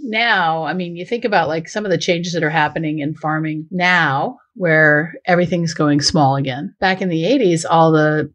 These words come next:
little farms were getting eaten up by corporations. And it's, it's interesting because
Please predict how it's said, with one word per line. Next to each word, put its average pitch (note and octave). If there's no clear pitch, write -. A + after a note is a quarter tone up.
little A3+
farms D3+
were E3
getting D#3
eaten F3
up F3
by C#3+
corporations. -
And F3+
it's, -
it's A#3+
interesting C#4+
because F#3